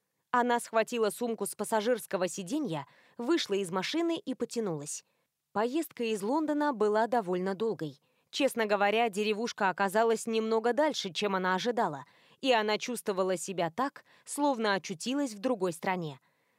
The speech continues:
Так оно и было, если подумать, потому что как только она пересекла массивный мост, похоже, это был день мостов, отделяющий Англию от Уэльса, указатели внезапно стали неразборчивыми –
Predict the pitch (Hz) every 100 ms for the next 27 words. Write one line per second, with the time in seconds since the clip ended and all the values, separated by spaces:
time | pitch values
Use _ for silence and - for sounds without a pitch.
0 | _ - 311 302 294 330 254 196 170 175
1 | 190 214 214 208 165 156 - _ _ _
2 | 262 233 220 - 233 233 - 254 240 208
3 | 196 214 214 214 190 214 208 220 208 190
4 | - 233 180 170 196 302 - _ _ _
5 | - 233 - 196 196 185 190 202 202 180
6 | 190 196 233 - 165 - _ _ - 247
7 | 214 226 233 220 180 - 233 - 233 214
8 | 175 180 180 - 202 208 262 311 - 147
9 | - _ _ _ - 233 233 214 302 -
10 | 196 180 208 226 277 285 254 247 - 233
11 | 240 233 240 254 226 302 294 - 160 156
12 | 147